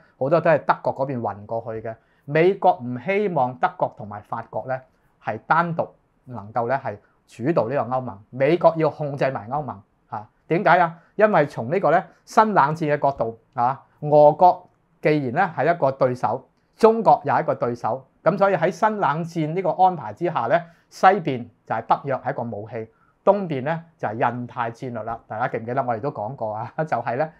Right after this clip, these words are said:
美國啊、日本、澳洲，如果能夠加埋印度咧嚟向中國咧係壓過去，咁所以咧喺東西兩邊咧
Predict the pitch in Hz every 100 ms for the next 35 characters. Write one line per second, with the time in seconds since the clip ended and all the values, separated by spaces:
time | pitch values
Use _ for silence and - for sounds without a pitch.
0 | _ 131 135 160 147 - 117 120 _ _
1 | _ 147 - 135 175 196 - 156 151 165
2 | 175 170 _ _ _ - 113 175 120 127
3 | 131 165 131 123 131 127 117 139 - -
4 | 117 110 143 135 - 170 147 131 139 -
5 | 127 - 120 113 - _ _ 156 196 185
6 | 165 175 - _ _ 151 185 - 226 220
7 | 220 208 156 131 156 131 139 165